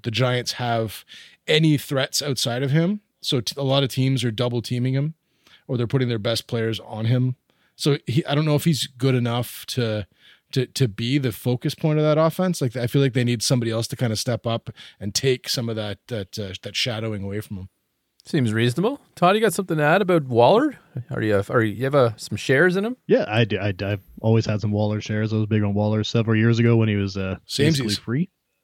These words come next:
Speaker 3: And I'm still not, I'm not that concerned with Darren Waller.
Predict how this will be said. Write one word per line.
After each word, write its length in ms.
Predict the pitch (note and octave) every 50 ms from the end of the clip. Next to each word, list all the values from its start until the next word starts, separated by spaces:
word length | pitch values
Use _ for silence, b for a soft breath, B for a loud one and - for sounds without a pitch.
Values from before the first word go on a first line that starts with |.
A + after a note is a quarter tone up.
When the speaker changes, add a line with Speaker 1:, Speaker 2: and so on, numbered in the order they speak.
| _ _ _ _ _ _ _ _ _ _ _ -
Speaker 3:
And 80 | B2
I'm 100 | E3 G#3+
still 300 | G3+ - - - A3+ A3+
not, 400 | G#3 D#3 B2 B2 C3 C3+ - - -
I'm 140 | - D#3 D3+
not 220 | D#3+ F#3 G3+ D#3 B2 A#2
that 180 | A2+ A2+ A#2 -
concerned 360 | A#2+ G#2 - G#2 G2+ G2+ F#2+
with 80 | F2+
Darren 240 | F2+ F#2 F2+ F2+ F2
Waller. 340 | E2 E2 E2+ F#2 G#2 G#2